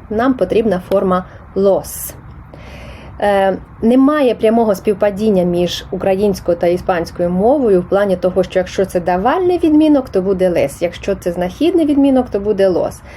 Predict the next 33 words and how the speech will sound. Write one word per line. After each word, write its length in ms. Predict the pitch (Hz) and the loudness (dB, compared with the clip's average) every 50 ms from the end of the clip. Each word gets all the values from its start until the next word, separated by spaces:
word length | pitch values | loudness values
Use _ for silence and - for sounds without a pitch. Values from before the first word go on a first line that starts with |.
| - - | -14 -6
На 180 | - 190 202 202 | -4 -2 -2 0
жаль. 220 | 190 175 147 - - - - - - - | 0 0 -2 -2 -6 -10 -16 -16 -8 -6
І 80 | - 185 | -4 0
треба 280 | 220 220 240 208 214 | 2 2 2 2 0
такі 220 | - 190 185 - 190 | -2 -2 -2 -2 0
варіанти, 560 | 190 202 220 247 302 349 349 - 226 185 - - - - - | 0 2 2 2 0 0 0 0 0 0 -2 -4 -12 -8 -6
е, 300 | 196 190 185 180 185 180 180 185 - - - | -4 -2 -2 -2 -4 -6 -8 -12 -16 -14 -6
запам'ятовувати 880 | 185 214 214 226 220 214 214 214 269 277 262 254 254 247 - - - - - - - - - - | -2 -2 0 0 0 0 0 0 2 2 2 2 2 2 2 0 0 0 -4 -18 -20 -18 -8 -8
як 220 | 185 175 180 - | -6 -4 -2 -2
один 240 | - 196 214 233 220 | 0 2 2 2 2
за 140 | 190 196 180 | 2 2 2
одним, 340 | 175 170 160 156 165 151 151 | 4 4 2 2 0 -4 -8
скажімо 320 | - - 160 156 160 165 165 | -8 -10 -12 -10 -10 -12 -10
так. 120 | - 151 - - | -10 -12 -10 -4
У 80 | - 190 | -4 -2
даному 320 | 185 220 277 320 311 294 | 0 0 0 2 2 2
випадку, 400 | 262 254 - 190 175 - - 170 | 2 2 0 -2 -2 -2 -4 -6
якщо 280 | 160 156 - - - 175 | -6 -6 -8 -6 -4 -2
я 160 | 170 190 185 | 0 2 2
їх 260 | 180 170 170 - - | 2 0 -2 -6 -6
маю, 360 | 202 202 226 254 302 320 320 | -2 0 0 0 2 0 0
я 140 | 269 226 190 | 0 0 -2
кажу 360 | 190 - 185 180 180 190 170 - - | -2 -2 -4 -2 0 -2 -2 -2 -2
"los 480 | 196 202 202 208 202 185 - - - - | 0 2 2 2 2 0 -6 -10 -4 -4
tengo 380 | 175 170 165 165 156 160 156 - - - - | -4 -4 -4 -6 -8 -10 -10 -10 -12 -12 -8
en 80 | 185 175 | -6 -6
la 140 | 165 160 165 | -4 -4 -6
mochila". 420 | 160 156 - - - - - - - - - - - - - - - - - - - - - | -8 -10 -10 -10 -10 -8 -8 -8 -12 -14 -20 -20 -20 -20 -20 -20 -18 -20 -20 -20 -16 -6 -2
Les — 380 | 208 220 233 247 294 285 - - - | 0 2 4 2 2 0 -4 -16 -8
це 100 | - - | -4 -2
більше 280 | 190 202 202 - - 196 | -2 -2 -2 -2 0 -2
як 160 | 185 185 - - | -2 -2 -4 -8
"їм", 440 | - 185 180 180 202 190 180 170 160 | -6 -4 -2 0 2 2 2 0 -2